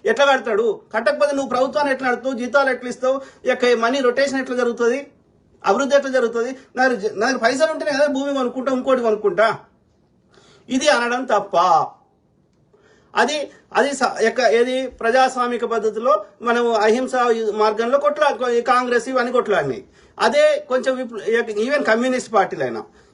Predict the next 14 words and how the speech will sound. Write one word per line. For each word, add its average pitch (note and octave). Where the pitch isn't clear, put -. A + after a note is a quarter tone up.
ఇక -
అందులో C4
కొంతమంది C#4
ఎక్స్ట్రీమిస్టులు C4+
ఇది B3+
మంచిగా B3
చెప్తే C4+
తినే B3
రకం A#3+
కాదురా A3
అని A3+
ఆయుధాలు B3+
పట్టుకొని A#3+
కొట్లాడారు. C4